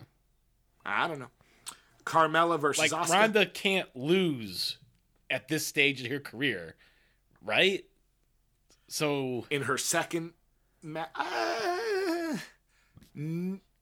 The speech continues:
Speaker 1: no. Logically, she can't, but I would hope she could.
Speaker 2: Mm.
Speaker 1: But no.
Speaker 2: Mm.
Speaker 1: Uh, C-, Carmella versus Asuka.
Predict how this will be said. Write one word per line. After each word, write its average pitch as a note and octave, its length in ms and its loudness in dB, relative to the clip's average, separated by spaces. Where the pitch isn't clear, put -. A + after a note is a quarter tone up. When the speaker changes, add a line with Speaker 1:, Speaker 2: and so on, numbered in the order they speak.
Speaker 1:
no. C3+ 520 2
Logically, C#3 680 0
she G2+ 200 -4
can't, G2+ 680 -12
but F#2+ 220 -8
I G2+ 120 -6
would F2+ 160 -10
hope D3+ 260 -2
she - 180 -8
could. - 300 -16
Speaker 2:
Mm. G#2 180 -8
Speaker 1:
But E2+ 160 -4
no. - 80 -14
Speaker 2:
Mm. F2 280 -14
Speaker 1:
Uh, C3+ 220 0
C-, - 180 -4
Carmella F3+ 440 2
versus D#3+ 300 -2
Asuka. C#3 360 -2